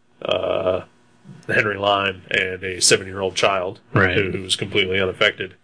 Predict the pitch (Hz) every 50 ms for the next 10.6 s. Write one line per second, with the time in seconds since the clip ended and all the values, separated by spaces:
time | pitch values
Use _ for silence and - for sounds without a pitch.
0 | _ _ _ _ _ _ - 101 92 95 92 90 92 95 92 90 95 98 98 98
1 | 92 92 92 90 92 90 95 95 95 92 90 92 92 92 92 - 98 95 - -
2 | - 104 95 90 95 92 92 - - - - 104 107 107 104 98 95 95 87 90
3 | - 95 92 - 110 95 95 95 95 98 92 90 87 90 90 - 95 90 90 87
4 | - 92 90 - - 104 - 101 95 95 95 98 95 90 90 92 98 98 95 -
5 | - 104 - - 101 - 104 104 92 90 90 92 98 - - - - - _ _
6 | _ - - - 123 120 120 120 127 127 107 95 98 98 98 95 92 90 - 95
7 | 95 92 92 92 95 95 92 92 92 90 101 101 87 92 - - 117 104 98 87
8 | 92 95 - 139 139 147 143 147 156 143 110 104 - - - 113 113 - 101 -
9 | - _ - - - - - - - - - - - - - - - 113 107 101
10 | 98 95 98 95 98 95 95 104 110 113 110